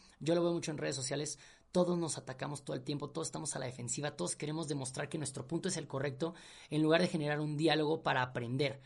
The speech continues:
Nuestro punto no está siendo ahorita en comunicar y en aprender. Lo que queremos es ganar. Queremos demostrar que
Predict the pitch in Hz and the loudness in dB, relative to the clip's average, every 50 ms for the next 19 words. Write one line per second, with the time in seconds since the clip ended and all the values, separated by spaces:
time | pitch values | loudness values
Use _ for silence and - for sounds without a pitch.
0 | - - - - _ _ - 151 156 147 - 165 156 - 180 180 - 185 180 180 | -20 -20 -20 -20 _ _ -6 -4 -2 -2 0 -2 0 2 2 2 4 4 4 2
1 | 175 - - 160 - - 156 156 156 151 156 151 - 165 156 151 147 - 139 135 | 2 2 0 -2 0 0 0 0 0 0 -2 -2 -2 -2 -4 -4 -4 -4 -4 -2
2 | 127 131 127 127 151 151 151 156 160 156 143 135 127 - 123 123 123 123 135 143 | -2 -2 -2 0 0 2 2 4 2 2 0 0 -2 -4 -4 -4 -2 -2 0 0
3 | 151 - 165 170 180 180 180 175 185 196 185 190 190 170 160 147 165 160 156 156 | 2 4 4 4 4 4 4 4 6 6 6 6 4 4 4 2 2 2 2 2
4 | 160 156 147 127 127 - - - 160 156 165 175 185 156 165 151 135 131 - - | 2 2 0 0 -2 -6 -4 0 2 4 4 4 4 2 2 2 0 0 -2 -2
5 | - 156 151 151 - 151 - | -2 -2 -2 -2 -2 -6 -6